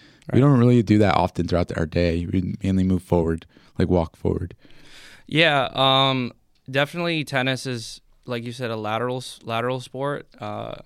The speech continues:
Speaker 2: that's why I'm better at sprinting short distances compared to, like, running longer distances.
Speaker 1: Yeah.
Speaker 2: Um, but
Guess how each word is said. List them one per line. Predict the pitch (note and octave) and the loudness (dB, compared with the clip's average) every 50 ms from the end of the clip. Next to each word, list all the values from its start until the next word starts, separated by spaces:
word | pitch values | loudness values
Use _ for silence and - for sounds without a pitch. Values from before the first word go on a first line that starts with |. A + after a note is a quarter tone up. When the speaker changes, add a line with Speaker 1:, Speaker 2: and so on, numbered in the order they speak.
| _ _ _ _ | _ _ _ _
Speaker 2:
that's | - - C#3 C#3 - | -8 -6 -6 -4 -2
why | E3 D#3+ E3 | 0 0 2
I'm | E3 D3+ C3 | 2 0 -2
better | A2+ A2 - - A#2+ B2 B2+ B2+ C3 B2+ | -4 -6 -4 -4 -2 0 0 0 0 0
at | A#2 G#2 A2+ A#2 A#2 A#2 G2+ - - | -2 -2 -2 -2 -2 -2 -4 -6 -12
sprinting | - - - - C3+ B2+ A#2+ A#2 B2+ A#2+ A2 | -14 -16 -10 -6 -6 -6 -6 -6 -8 -8 -8
short | - - A#2+ A2+ G#2 | -6 -6 -6 -6 -6
distances | F#2+ A2 A2 - - B2+ B2 - - B2+ B2+ B2 A#2+ - - | -8 -12 -12 -10 -12 -12 -10 -8 -8 -8 -8 -8 -10 -14 -16
compared | - - A#2 G#2+ A2+ A#2 A#2 A2+ A2+ | -14 -14 -12 -8 -6 -6 -6 -6 -8
to, | - A#2 | -10 -8
like, | A#2 A2+ G#2+ G#2 - - | -6 -4 -4 -6 -8 -8
running | G#2+ G#2 G#2 G#2+ G#2+ G#2+ | -10 -8 -8 -6 -8 -8
longer | G2+ G#2 G#2 G#2+ A2 A2 | -8 -8 -8 -8 -8 -8
distances. | G#2+ G#2+ A2+ A2 - B2 A#2+ A#2+ - C3 C#3 D3 C#3+ - - _ _ - - | -8 -8 -10 -10 -10 -10 -12 -10 -10 -12 -12 -12 -14 -18 -20 _ _ -14 -8
Speaker 1:
Yeah. | - F#2+ E2+ E2+ F2+ - _ | -6 -6 -6 -6 -8 -12 _
Speaker 2:
Um, | - A#2 A#2 A#2 A2 A2 A2 G#2+ G#2+ G#2 G#2 G#2 G2+ G2+ G2 - _ _ _ _ | -10 -8 -6 -4 -4 -2 -2 -2 -2 -4 -4 -6 -8 -10 -12 -14 _ _ _ _
but | B2+ B2 A2+ G#2+ G#2+ A2 A2 A2 G#2+ G#2+ G#2+ G2+ - | -16 -10 -6 -4 -2 -2 -2 -2 -2 -2 -2 -4 -6